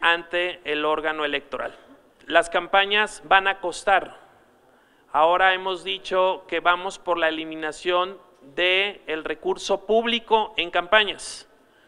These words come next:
Vamos por la reducción de los topes de gasto de campaña y vamos por la transparencia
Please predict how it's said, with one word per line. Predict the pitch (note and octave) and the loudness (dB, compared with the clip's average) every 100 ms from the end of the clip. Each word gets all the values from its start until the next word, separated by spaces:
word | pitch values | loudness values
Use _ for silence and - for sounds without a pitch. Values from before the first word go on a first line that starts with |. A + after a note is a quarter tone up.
| _ _ _ _ _ | _ _ _ _ _
Vamos | F3 F#3 G#3 G#3 | 0 2 0 -4
por | - F#3 F3 | 0 2 4
la | E3+ | 4
reducción | F3 E3+ E3 - F#3+ G3+ | 2 0 -4 -2 -2 0
de | G#3 | 2
los | G3 E3+ - | 2 0 2
topes | G#3+ G#3 G#3 G#3 G3 | 6 6 6 0 0
de | F3 | 0
gasto | E3+ F3 - F#3 | 0 0 -2 -6
de | F3+ | -4
campaña | F3+ F3 G3 G3 E3+ - - - - _ - | -6 0 2 2 -2 -12 -20 -20 -20 _ -6
y | F#3+ | -2
vamos | G3 G3+ G#3 A3+ | 4 4 2 -4
por | - G#3+ | -2 0
la | G3+ | 2
transparencia | G3+ G3 F3+ - G3 G#3 G3 F#3 G3+ | 2 0 0 0 2 2 0 -2 -2